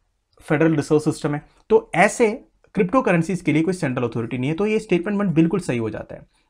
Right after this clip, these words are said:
स्टेटमेंट टू क्या कह रहा है, "Government has banned all private cryptocurrencies with a jail term up,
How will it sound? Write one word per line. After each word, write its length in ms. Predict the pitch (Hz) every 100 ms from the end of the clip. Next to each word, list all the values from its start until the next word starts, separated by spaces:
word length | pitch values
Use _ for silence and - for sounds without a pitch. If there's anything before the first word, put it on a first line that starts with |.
| - -
स्टेटमेंट 340 | 185 185 208
टू 120 | 220
क्या 100 | 214
कह 140 | 208 202
रहा 100 | 247
है, 180 | - _ _ _ _ - 127
"Government 360 | 139 180 220
has 260 | 233 - 131
banned 300 | 147 196 190
all 160 | 185 180
private 240 | 151 170 170
cryptocurrencies 640 | - 160 156 131 131 175
with 140 | 143 143
a 80 | 135
jail 240 | 123 131 143
term 120 | 175 185 - - -
up, 120 | 170